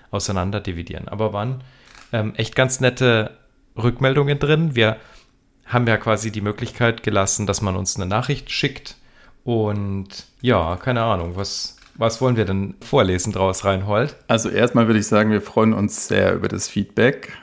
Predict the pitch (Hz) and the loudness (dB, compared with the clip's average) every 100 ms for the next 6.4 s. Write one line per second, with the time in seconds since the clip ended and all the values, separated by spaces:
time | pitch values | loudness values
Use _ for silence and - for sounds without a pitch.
0 | _ 104 101 101 104 - 101 101 107 - | _ 2 2 4 0 -2 0 -2 -4 -2
1 | 107 107 104 101 98 107 - 104 101 101 | 0 2 2 0 -4 -8 -4 2 4 4
2 | 101 101 107 104 104 107 98 - 104 - | 2 0 0 -2 -2 0 0 0 -4 -4
3 | - 107 110 113 117 107 95 95 98 92 | -2 2 2 2 2 2 2 0 0 0
4 | 92 131 165 196 - - - - - _ | 2 2 2 0 -10 -20 -20 -20 -20 _
5 | - 110 107 - 107 113 113 120 - - | -4 0 2 2 0 2 0 0 0 2
6 | 120 160 165 | 4 2 -2